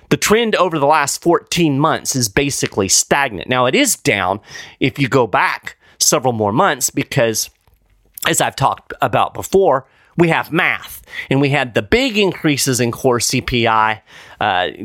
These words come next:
a little over a year ago, and those have rolled off the books. The same thing happened with the annual, right?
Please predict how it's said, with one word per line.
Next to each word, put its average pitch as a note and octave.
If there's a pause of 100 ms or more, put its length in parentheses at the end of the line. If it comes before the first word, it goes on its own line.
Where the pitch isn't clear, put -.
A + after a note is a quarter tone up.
a C#3+
little D3
over A2+
a G#2
year E3+
ago, B2
and A2+
those C#3
have G#2+
rolled A#2+
off G2+
the G#2+
books. -
The E3
same A#3
thing E3
happened C3
with G#2+
the G#2+
annual, C3
right? G#2